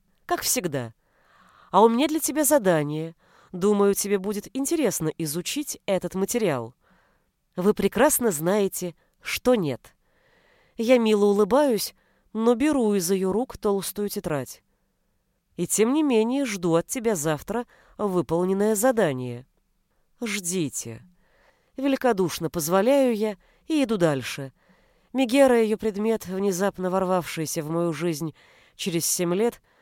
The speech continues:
волнуют сейчас меньше всего. "Ты тут учиться, что ли, будешь?"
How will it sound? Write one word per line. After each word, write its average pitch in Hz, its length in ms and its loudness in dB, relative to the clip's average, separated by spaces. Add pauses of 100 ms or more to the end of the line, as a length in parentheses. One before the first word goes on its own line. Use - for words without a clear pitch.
(240)
волнуют 240 600 4
сейчас - 540 -6 (240)
меньше 190 400 0
всего. 139 500 -4 (920)
"Ты 170 160 -4
тут - 280 -10
учиться, 220 560 -4
что - 240 -6
ли, 214 100 -2
будешь?" 156 480 -8